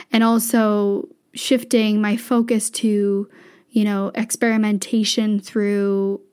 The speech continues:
internal factors. How can I shift my internal reality, and what impact does that have on my external reality versus the other way around? The result of making that shift for me personally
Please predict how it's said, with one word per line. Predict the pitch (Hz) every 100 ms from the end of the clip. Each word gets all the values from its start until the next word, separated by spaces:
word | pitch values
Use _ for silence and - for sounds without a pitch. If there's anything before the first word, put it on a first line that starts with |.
| -
internal | 226 220 - - 233 233 202 180 214 233
factors. | 220 185 - 233 196 190 - - - - -
How | - 226 226
can | 240
I | 226 214 214 214 214 214 _ _ _ _ _ -
shift | - 240 233 -
my | 226
internal | 214 208 - 269 285
reality, | 240 208 208 208 208 196
and | 202
what | 208 196
impact | 220 202 - 196 190 - -
does | 208
that | 202 190
have | 190 196 190
on | 196
my | 190 190 196 247 _ -
external | 233 233 - 214 196
reality | 196 196 196 196 208
versus | 208 208 190 214
the | 196 208
other | 202 196
way | 196 196
around? | 180 180 156 143 196 - -
The | 220
result | 240 233 240 302 302
of | - 226 214
making | 226 220 202 226
that | 214 208
shift | 202 214 202
for | - 214
me | 208 208
personally | 196 - 254 240 220 214 208 214 220